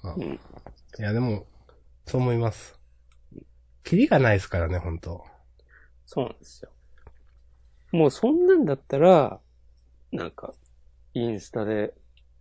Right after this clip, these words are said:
Speaker 2: 可愛い子の自撮りをチェックしたり、YouTubeで猫の動画をずっと眺めるとかの方が、
Speaker 1: うん。
Speaker 2: よっぽどいいわと思って。
Speaker 1: そう。いや、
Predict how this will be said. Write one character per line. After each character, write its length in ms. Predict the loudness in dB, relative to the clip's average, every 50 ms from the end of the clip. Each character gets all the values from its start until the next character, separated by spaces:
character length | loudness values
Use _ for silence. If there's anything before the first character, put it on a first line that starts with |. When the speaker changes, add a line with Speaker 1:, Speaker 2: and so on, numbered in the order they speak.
| -20 _ _ -20 -20 -16
Speaker 2:
可 200 | -4 0 2 2
愛 140 | 4 4 2
い 40 | 2
子 140 | -2 -6 -12
の 80 | -12
自 200 | -14 -12 -10 -8
撮 140 | -6 -6 -6
り 100 | -6 -6 -6
を 100 | -8 -8
チ 140 | -10 -14
ェ 20 | -14
ッ 40 | -12
ク 160 | -12 -14 -12
し 80 | -10
た 120 | -10 -10 -8
り、 240 | -8 -10 -12 -16 -20 -20 -20 -20 -20 -20 -20 -20 -20 -20 -20 -20 _ _ -20 -20 _ _ _ _ -20 -20 -20 -20 -20 _ _ _ _ _ 0
YouTube 640 | 2 2 2 2 0 -2 0 0 0 0 -2 -2
で 280 | -2 0 0 0 -2 -4 _ -16 -20 -20 -12 -4
猫 300 | -2 -2 -2 0 -2 -4
の 120 | -4 -4
動 220 | -4 -2 -2 -2
画 120 | -2 -2 -4
を 120 | -4 -4 -6
ず 80 | -10
っ 40 | -14
と 120 | -12 -10
眺 320 | -8 -8 -6 -6 -6 -6 -8
め 60 | -8
る 80 | -12 -14 _ -20 -20 -20 -12 -10
と 80 | -8
か 100 | -6 -6
の 120 | -8 -8 -10
方 120 | -10 -10
が、 200 | -10 -10 -10 -12 -14 _ _ _ _ -20 -20 -16 -10 -8
Speaker 1:
う 80 | -6
ん。 220 | -6 -6 -8 -10 -14 _ -10
Speaker 2:
よ 80 | -10 -10
っ 20 |
ぽ 120 | -8 -6 -2
ど 100 | 0 0
い 80 | 0
い 60 | 0 -2
わ 140 | -6 -10 -14
と 80 | -20
思 100 | -20 _
っ 40 | _
て。 120 | -20 -20 -20 _ _ _ _ _ _ _ -20 -20 _ -20 -20 _ -20 -20 _ _ _ -20 -20 -20
Speaker 1:
そ 300 | -14 -10 -8 -8 -8 -10 -14 _ -20 -20
う。 40 | -20 -20 -20 -20 -20 -20 -20 -20 -20 -20 -20 -20 -20 -20 -20 -20 -20 -20 -14 -8
い 40 | -6
や、 160 | -6 -6 -6